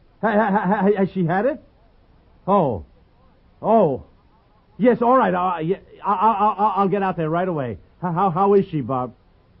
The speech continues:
Yeah. Well, I mean, how much longer does the d-, doc-, doctor think it'll take? Uh-huh.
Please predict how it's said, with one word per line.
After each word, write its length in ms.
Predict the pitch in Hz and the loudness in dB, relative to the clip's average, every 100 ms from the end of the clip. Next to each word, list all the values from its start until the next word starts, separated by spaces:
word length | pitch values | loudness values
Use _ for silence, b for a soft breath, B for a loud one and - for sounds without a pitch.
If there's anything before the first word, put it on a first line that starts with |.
| _ _ _ | _ _ _
Yeah. 280 | 143 156 120 85 _ _ _ - | -4 -2 -4 -8 _ _ _ -2
Well, 100 | 196 | 0
I 60 | |
mean, 140 | 202 196 | 2 2
how 80 | 185 | 0
much 180 | 202 | -2
longer 240 | 202 202 180 | 0 0 0
does 140 | 170 | -2
the 100 | 160 | -4
d-, 160 | 156 170 | -6 -8
doc-, 220 | 175 165 - _ | -6 -6 -10 _
doctor 300 | 143 180 170 | -8 -8 -6
think 180 | 143 160 | -6 -4
it'll 140 | 143 135 | -4 -6
take? 280 | 165 147 82 _ _ _ _ _ - | -6 -8 -10 _ _ _ _ _ -6
Uh-huh. 340 | 139 143 151 | -2 0 -2